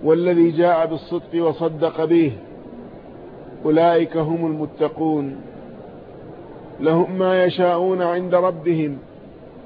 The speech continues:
ذلك جزاء المحسنين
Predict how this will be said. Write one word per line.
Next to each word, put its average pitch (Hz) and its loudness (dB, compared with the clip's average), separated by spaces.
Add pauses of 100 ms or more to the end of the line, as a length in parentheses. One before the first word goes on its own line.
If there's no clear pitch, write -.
(960)
ذلك 180 4 (800)
جزاء 170 2 (100)
المحسنين 156 -2